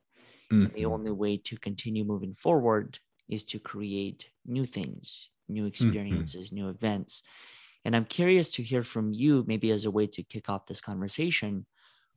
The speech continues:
Speaker 1: why do you think that is? Why do you think we have this need to create
Speaker 2: Hmm.
Speaker 1: new things?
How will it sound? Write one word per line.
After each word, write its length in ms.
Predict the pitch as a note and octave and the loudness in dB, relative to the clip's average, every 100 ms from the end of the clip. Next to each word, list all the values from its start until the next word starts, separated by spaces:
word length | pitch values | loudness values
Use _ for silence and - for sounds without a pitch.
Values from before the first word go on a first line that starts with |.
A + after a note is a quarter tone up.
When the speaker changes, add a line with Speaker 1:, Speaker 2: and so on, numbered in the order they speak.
| _ - | _ -10
Speaker 1:
why 340 | A2+ C3 F3+ | 2 4 6
do 80 | G3 | 4
you 120 | F3 | 2
think 240 | D#3 C#3+ | 0 0
that 140 | A#2 G#2+ | 2 2
is? 380 | F2+ - - - _ _ _ _ _ _ _ - _ | 2 0 -8 -8 _ _ _ _ _ _ _ -20 _
Why 300 | A2 A2 C3 | 0 4 4
do 100 | C#3+ | 2
you 120 | C#3 | 0
think 300 | C3 B2+ A2+ | -2 -4 -4
we 160 | A2+ G#2 | -2 -2
have 280 | A2+ G#2+ G2+ | -2 -4 0
this 280 | G#2 - G#2+ | -2 -2 -4
need 440 | G#2 F#2+ F2 - _ _ _ _ _ - | -2 0 -4 -8 _ _ _ _ _ -14
to 80 | - | -10
create 340 | - C3+ G#2+ | 4 6 6
Speaker 2:
Hmm. 60 | E2+ | 4
Speaker 1:
new 140 | F2 | -4
things? 480 | - C2 - - | -8 -10 -10 -14